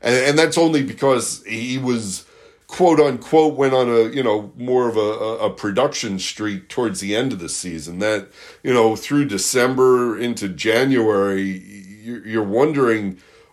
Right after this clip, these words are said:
why, why, why did this guy get a four-year, twenty million dollar deal, which he does have? He's got three more years on that deal.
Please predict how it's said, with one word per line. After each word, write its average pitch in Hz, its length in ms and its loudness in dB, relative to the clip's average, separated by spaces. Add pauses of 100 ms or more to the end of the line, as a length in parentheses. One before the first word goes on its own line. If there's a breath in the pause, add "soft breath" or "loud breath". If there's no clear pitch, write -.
why, 120 680 -4
why, 113 220 4
why 127 480 2
did 113 240 -8
this 110 140 -6
guy 113 200 4
get 113 180 -2
a 92 60 -2
four-year, 110 500 -4
twenty 107 320 -4
million 101 380 -4
dollar 92 280 0
deal, 127 580 0
which 120 280 -2
he 117 100 -4
does 107 300 2
have? 151 300 2
He's 110 160 -8
got 117 200 0
three 131 160 -6
more 117 240 0
years 131 360 0
on 95 100 -4
that 87 300 -6
deal. 82 360 -6